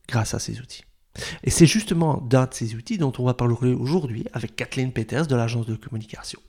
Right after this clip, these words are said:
Outsource, qui vient nous parler de son Peso Kit, un outil collaboratif de brainstorming permettant de concevoir des stratégies et campagnes de communication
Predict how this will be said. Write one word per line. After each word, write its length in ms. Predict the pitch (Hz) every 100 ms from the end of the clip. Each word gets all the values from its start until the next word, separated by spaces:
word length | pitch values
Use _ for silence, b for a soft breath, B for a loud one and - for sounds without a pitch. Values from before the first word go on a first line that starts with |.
| _
Outsource, 600 | 117 113 - - 156 - B B B B -
qui 120 | 131
vient 120 | 170
nous 100 | 190
parler 280 | - 123 151
de 120 | 117
son 340 | - 139 151 - _
Peso 420 | 143 127 117 117 127 -
Kit, 200 | - - - - - -
un 200 | 104 120
outil 180 | 135 -
collaboratif 680 | 123 110 113 - - 127
de 120 | 113
brainstorming 800 | 143 160 170 - - 104 104 151
permettant 500 | - 143 135 123 113
de 100 | 107
concevoir 640 | 123 214 - 147 113 - - B B B B -
des 140 | 175
stratégies 600 | - 160 - 117 - - _
et 80 | 175
campagnes 380 | - 131 117 117
de 60 |
communication 680 | 113 110 110 104 107 -